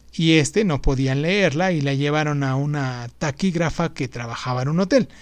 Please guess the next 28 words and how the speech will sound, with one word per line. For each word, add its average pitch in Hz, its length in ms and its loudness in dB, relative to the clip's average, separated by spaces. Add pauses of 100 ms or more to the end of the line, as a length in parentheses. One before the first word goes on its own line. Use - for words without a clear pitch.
(380)
quien 233 300 8
les 220 140 6
aseguró 233 560 8
que 214 260 2
se 147 140 0
trataba 156 420 2
de 151 100 4
una 147 240 4
taquigrafía 139 760 2
ya 127 320 4
obsoleta. 233 640 2 (1200)
Sin 349 200 4
embargo, 226 520 12 (180)
la 175 420 4
taquígrafa 196 760 6 (320)
era 226 180 6
capaz 220 360 6
de 202 80 2
traducir 190 500 0
los 202 180 2
caracteres 190 680 4
y 135 480 0
se 156 160 2
los 147 140 4
describió, 226 520 4 (420)
parte 139 300 -2
por 156 200 -4
parte, - 360 -6